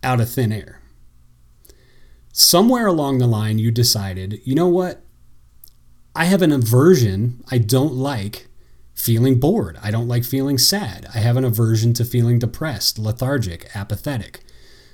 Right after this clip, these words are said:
Conversely, there's an opposite side to that, right? For every aversion, there's an attraction. So conversely, you probably decided you have an attraction, you have an interest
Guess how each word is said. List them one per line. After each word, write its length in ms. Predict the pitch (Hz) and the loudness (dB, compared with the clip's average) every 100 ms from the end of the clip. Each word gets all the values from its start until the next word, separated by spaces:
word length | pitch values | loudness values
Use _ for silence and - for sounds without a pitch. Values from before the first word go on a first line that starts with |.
| - _ - | -20 _ -2
Conversely, 920 | 151 123 113 220 233 110 101 113 - - - - - _ - - - - - - | 4 4 6 4 2 0 -2 -2 -6 -14 -20 -20 -20 _ -20 -20 -20 -20 -20 -6
there's 380 | 120 131 123 117 | 2 4 4 2
an 160 | 143 143 | 0 -2
opposite 480 | 156 175 151 117 | 0 2 2 2
side 260 | - 123 107 | -2 -2 -2
to 80 | 107 | -2
that, 220 | 98 90 | -4 -6
right? 300 | 101 101 - - - - - - | -6 -6 -8 -16 -20 -20 -20 -6
For 140 | 135 | -2
every 320 | 117 127 131 120 | 2 4 6 4
aversion, 480 | 107 156 147 127 | 4 4 4 4
there's 240 | 110 104 117 | 2 2 2
an 80 | 113 | 0
attraction. 580 | - 175 156 - - - - - - | 0 -4 -6 -8 -14 -18 -20 -14 -4
So 160 | 147 | 0
conversely, 640 | 127 127 123 185 185 127 113 | 2 2 4 2 2 0 2
you 140 | 117 | 2
probably 500 | 117 123 117 117 117 | 0 0 0 2 0
decided 640 | 107 - 110 107 110 107 - - - - - | 2 0 0 -4 -4 -4 -8 -18 -20 -20 -10
you 160 | - 143 | 0 2
have 140 | 139 | 2
an 80 | 123 | 0
attraction, 600 | 104 - 147 143 - 101 | 0 -2 -4 -6 -4 -2
you 100 | 104 | 0
have 140 | 110 117 | 0 0
an 100 | 110 | 0
interest 580 | 131 - 113 101 - | -2 -2 -2 -4 -4